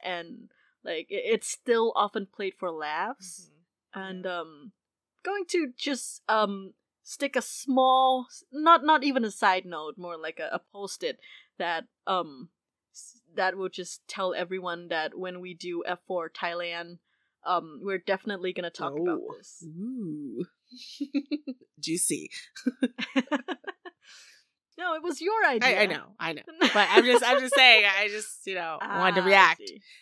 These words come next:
Speaker 2: Okay.
Speaker 1: Okay.
Speaker 2: <laughs> Okay,
Speaker 1: I think
Speaker 2: um,
Speaker 1: that's good.
Speaker 2: all right, then let's move on to, uh, mental health, which there is a lot of. <laughs> Um, so,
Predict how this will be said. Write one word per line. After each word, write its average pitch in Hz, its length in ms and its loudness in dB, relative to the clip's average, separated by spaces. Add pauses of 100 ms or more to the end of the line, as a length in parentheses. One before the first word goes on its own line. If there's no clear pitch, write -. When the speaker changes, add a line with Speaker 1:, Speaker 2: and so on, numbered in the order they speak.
(140)
Speaker 2:
Okay. 196 320 2
Speaker 1:
Okay. - 280 -4
Speaker 2:
<laughs> 381 80 4 (480)
Okay, 226 520 0
Speaker 1:
I - 60 0
think 214 140 6
Speaker 2:
um, 269 60 2
Speaker 1:
that's 294 140 -6
good. - 200 -18 (260)
Speaker 2:
all 370 60 0 (120)
right, 285 220 0
then 262 360 4
let's 247 260 -4
move 240 140 -8
on 214 280 0
to, 208 260 -8
uh, 180 220 0
mental 190 420 -8
health, 254 540 2
which 170 400 -6
there 156 200 -8
is 170 80 -6
a 196 60 -10
lot 330 280 6
of. 185 440 4 (600)
<laughs> - 120 2 (520)
Um, 262 540 4 (180)
so, 262 720 2